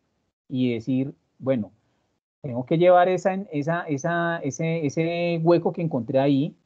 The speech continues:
esa brecha tan amplia, tengo que mejorarla. Pero no es para el plan de transformación digital, esto ya entra para un plan de acción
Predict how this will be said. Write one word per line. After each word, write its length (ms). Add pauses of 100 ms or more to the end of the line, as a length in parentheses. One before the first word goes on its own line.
(140)
esa 220
brecha 340
tan 180
amplia, 340 (280)
tengo 220
que 120
mejorarla. 560 (500)
Pero 280
no 200
es 160
para 220
el 80
plan 180
de 100
transformación 540
digital, 380
esto 180
ya 240
entra 240
para 220
un 100
plan 240
de 80
acción 460